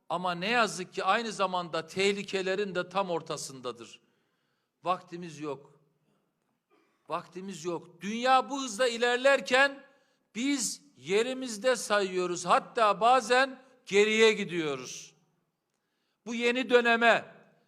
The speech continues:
milletin yoksullaştırılmış, özellikle adaletten uzaklaşmış,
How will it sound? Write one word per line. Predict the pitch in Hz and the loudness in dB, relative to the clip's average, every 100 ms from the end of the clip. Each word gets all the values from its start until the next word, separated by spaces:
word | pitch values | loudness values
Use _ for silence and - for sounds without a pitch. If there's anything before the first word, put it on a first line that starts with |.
| _ _ _ _ | _ _ _ _
milletin | 156 214 226 240 240 262 | -14 -8 0 0 0 -6
yoksullaştırılmış, | 254 226 - - 233 226 233 226 226 226 226 233 226 - - - _ _ _ _ _ _ _ _ _ _ _ _ | 2 2 2 -2 0 4 4 2 -2 2 2 2 0 -2 -8 -18 _ _ _ _ _ _ _ _ _ _ _ _
özellikle | 196 202 226 240 240 262 240 233 233 220 - | -2 0 2 2 0 -6 -2 2 2 -2 -2
adaletten | 190 202 226 226 233 233 - 254 | 0 6 6 6 2 0 2 2
uzaklaşmış, | 233 202 220 214 233 220 - 240 185 - - | 2 2 2 2 0 0 -4 -14 -14 -16 -20